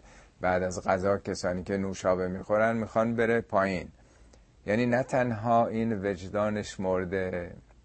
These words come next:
هیچ نوع پلیس درونی نداره، هیچ نوع ناراحتی هم نداره که خورده، بلکه یه آبم روش، خیلی هم راحت خورده و هیچ ککش هم نمیگزه،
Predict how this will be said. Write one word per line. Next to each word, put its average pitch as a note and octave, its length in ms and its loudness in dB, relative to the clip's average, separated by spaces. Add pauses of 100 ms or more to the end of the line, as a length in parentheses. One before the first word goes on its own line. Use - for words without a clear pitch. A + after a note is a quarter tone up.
(360)
هیچ A2 400 -6
نوع G2+ 180 0
پلیس G2 480 -4
درونی F#2+ 500 0
نداره، F#2 760 -4 (760)
هیچ A2 260 -4
نوع A2+ 120 0
ناراحتی G2+ 600 4
هم G#2 200 2
نداره G2 320 2
که G2 140 -6
خورده، G#2 560 2
بلکه A#2 340 0
یه A#2 160 2
آبم A#2 420 2
روش، A2 480 -4
خیلی G#2+ 380 -4
هم G#2+ 200 0
راحت G2 760 0 (320)
خورده F#2+ 460 0
و A2 400 2
هیچ G#2 420 -6
ککش G2+ 400 -4
هم G#2+ 140 -2
نمیگزه، D#2 720 -6